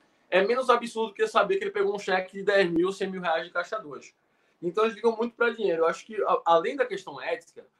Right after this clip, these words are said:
foi fundamental pra queda de Dilma Rousseff a questão da, da economia ter parado. E a economia vai parar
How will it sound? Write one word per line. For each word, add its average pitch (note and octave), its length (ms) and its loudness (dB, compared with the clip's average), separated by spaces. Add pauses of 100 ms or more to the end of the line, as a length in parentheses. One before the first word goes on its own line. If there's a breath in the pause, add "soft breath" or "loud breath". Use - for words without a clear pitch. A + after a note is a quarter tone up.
foi E3 120 -10
fundamental E3+ 840 2 (120)
pra C#3+ 120 -6
queda C3+ 220 -8
de B2 60 -18
Dilma C3 160 -12
Rousseff C#3+ 600 -2 (380)
a D#3 120 -2
questão F#3+ 320 -2
da, G#3 300 6
da G3 120 -6
economia G#3+ 520 -6
ter - 120 -20
parado. A#2 360 -6 (300)
E F3+ 60 -8
a A3 60 0
economia G#3+ 420 -6
vai A#3 200 0
parar D#3+ 540 -4